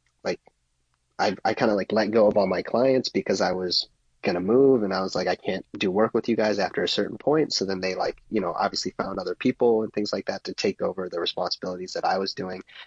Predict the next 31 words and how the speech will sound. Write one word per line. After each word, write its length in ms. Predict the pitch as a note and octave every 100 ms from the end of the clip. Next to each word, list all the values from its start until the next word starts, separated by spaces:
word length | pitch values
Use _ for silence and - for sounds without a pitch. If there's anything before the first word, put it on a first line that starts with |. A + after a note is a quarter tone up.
| _ _
And 160 | F#2+ F#2
so 380 | - G2 F#2+ F2 _ _ _ _ - - A2
in 80 |
the 80 | G#2
work 280 | G2 C#3+ D#3+
front, 300 | - G2 E2+ - - _ -
I'm, 140 | G#2
like, 200 | G2 F#2+
not 220 | A2 A2 -
confident 420 | G#2 - G2+ -
'cause 140 | A2+
I 100 | G#2+
don't 200 | A2+ A2
know, 320 | G#2 G2+ G2 -
I 80 | G#2
have 180 | A#2+ A2+
good 160 | A2+ F#2
savings 440 | A2 A#2 G#2 -
right 120 | F#2
now, 220 | F2 F2+
but 260 | F2+ F2 E2+ - - - _ _ _ _
I 140 | A#2 B2+
don't 180 | A#2+
know 120 | A2+ A2
what's 240 | G#2+ -
gonna 160 | G#2 F#2+
come 240 | G2+ F#2+
next. 420 | A2+ G#2+ - -
I 80 | F#2
don't 220 | F#2+ F#2+
know, 340 | G2+ G2 F#2+